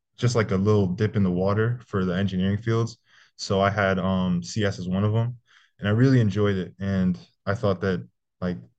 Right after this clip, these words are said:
this could be something that I can study. And once I saw somebody, like, a, a higher up get, like, an internship at, like, Duolingo, like, an app that I use all the time, I was like, "If I,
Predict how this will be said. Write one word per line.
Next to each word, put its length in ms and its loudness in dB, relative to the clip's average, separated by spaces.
this 160 0
could 160 2
be 80 4
something 220 4
that 80 4
I 80 4
can 160 2
study. 480 0
And 500 0
once 220 0
I 100 4
saw 220 0
somebody, 500 0
like, 240 -4
a, 240 2
a 60 0
higher 340 2
up 160 0
get, 120 -4
like, 160 -2
an 80 -2
internship 460 -4
at, 60 -2
like, 160 -4
Duolingo, 680 0
like, 140 -4
an 60 -2
app 160 0
that 80 -2
I 60 0
use 160 -2
all 80 -2
the 80 -4
time, 420 -2
I 80 -2
was 160 -2
like, 320 -4
"If 200 -2
I, 140 4